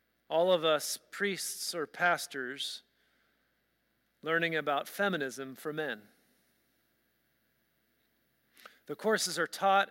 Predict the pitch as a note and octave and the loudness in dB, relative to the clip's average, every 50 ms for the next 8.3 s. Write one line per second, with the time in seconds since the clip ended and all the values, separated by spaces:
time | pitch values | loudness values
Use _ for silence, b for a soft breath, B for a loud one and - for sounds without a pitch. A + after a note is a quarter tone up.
0 | - D#3 D3+ D3+ D3 D3 D#3+ D#3+ E3 E3 F3 F3+ E3+ E3 D#3+ C#3+ C#3+ C3+ C3+ C#3 | -2 -8 -8 -8 -10 -12 -6 0 2 4 4 4 4 0 -2 0 0 2 2 2
1 | C#3 C#3 C#3 D#3+ E3 D3+ B2+ A#2+ B2 B2+ B2+ _ b b b b b b b b | 2 0 0 0 -2 0 -2 -4 -6 -8 -12 _ b b b b b b b b
2 | b b b b _ C#3+ D#3 E3 D#3+ D#3 C#3 D3+ E3 D#3 F3+ F#3+ G3 G3+ G3 F#3+ | b b b b _ -8 -4 -4 -4 -4 -2 -2 -2 0 2 4 4 4 4 2
3 | F3 F3 E3+ - E3 D#3+ D#3 - - F3+ F#3 F3 - - - - - - - - | 0 -2 -2 -4 -6 -8 -8 -8 -4 -2 -2 -2 -2 -4 -8 -10 -10 -10 -10 -10
4 | - - D3 D3 C#3+ C#3 C#3 C#3 - - - - - _ - D3+ F3 E3+ E3+ E3 | -6 -4 -4 -2 -2 -2 -4 -6 -8 -12 -18 -20 -20 _ -6 -4 0 2 2 2
5 | E3 D#3 - - - - - D#3 D#3 D#3 D#3 D#3 - - - E3+ D#3+ C#3+ B2 A#2 | 2 0 -2 -8 -10 -6 -2 0 2 2 0 -2 -4 -8 -6 -6 -4 -4 -6 -8
6 | G#2 - - - - - - - - - b b b b b b b b b b | -10 -14 -18 -18 -18 -18 -18 -18 -18 -20 b b b b b b b b b b
7 | _ - C3 C3 A2+ - E3+ F3+ F3 F3 D3+ D#3 C#3+ - - - F#3 F#3+ F#3+ F#3 | _ -14 -14 -12 -4 2 4 4 4 4 2 -2 -2 -2 -4 -4 -2 0 0 -2
8 | - - - - - | -2 -6 -12 -20 -20